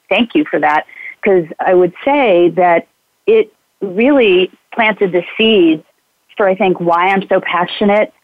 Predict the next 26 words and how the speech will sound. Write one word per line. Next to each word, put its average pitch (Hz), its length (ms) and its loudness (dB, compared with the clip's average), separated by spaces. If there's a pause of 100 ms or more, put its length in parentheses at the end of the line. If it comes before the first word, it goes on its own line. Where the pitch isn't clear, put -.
(220)
about 165 540 0
culture, 269 580 0 (220)
'cause 226 160 0 (480)
businesses 277 520 0 (140)
are 180 160 -2
about 165 480 -2 (100)
the 170 80 0
people. - 460 -6 (520)
And, 175 420 2
and 180 100 2
if 170 140 -4
we're 180 80 2
not 175 420 -2
treating 233 380 2
people 202 600 0
with, 170 220 2 (400)
with 175 260 -2
respect 226 720 -4
and 175 220 2
letting 190 360 2
them 151 220 2
grow 220 680 2
and 160 420 -2
letting 180 320 2
them 151 180 0
develop 220 640 0